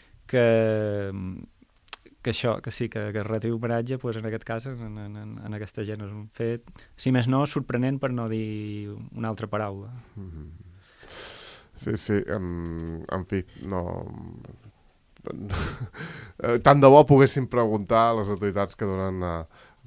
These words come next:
Speaker 2: permís, eh, per fer aquesta mena, doncs, de, de, d'acte d'homenatges, doncs, eh, en, en què estan, eh, pensant. Segurament hi haurà tot un argumentari, doncs, que, que,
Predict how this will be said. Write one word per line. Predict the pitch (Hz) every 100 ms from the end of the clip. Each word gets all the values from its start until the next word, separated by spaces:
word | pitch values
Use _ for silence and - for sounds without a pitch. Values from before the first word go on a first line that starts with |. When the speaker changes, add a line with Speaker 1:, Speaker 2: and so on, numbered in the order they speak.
| -
Speaker 2:
permís, | 101 87 92 92 -
eh, | 104 87
per | 95 85
fer | 87
aquesta | 87 87 -
mena, | 85 85 87
doncs, | 85 78
de, | 82 78 - - - -
de, | - 85
d'acte | 80 80 - 90
d'homenatges, | 82 82 82 78 90 87
doncs, | 87 80 76 -
eh, | 82 78 80 -
en, | 87
en | - 90
què | 98
estan, | 87 - 85 82 80 - - - -
eh, | - 104
pensant. | - 92 85 80 78
Segurament | 92 85 85
hi | 87
haurà | 85 82
tot | - 85
un | 85
argumentari, | 80 82 78 80 82 82
doncs, | 82 80 -
que, | 80 78 - - - - -
que, | - 98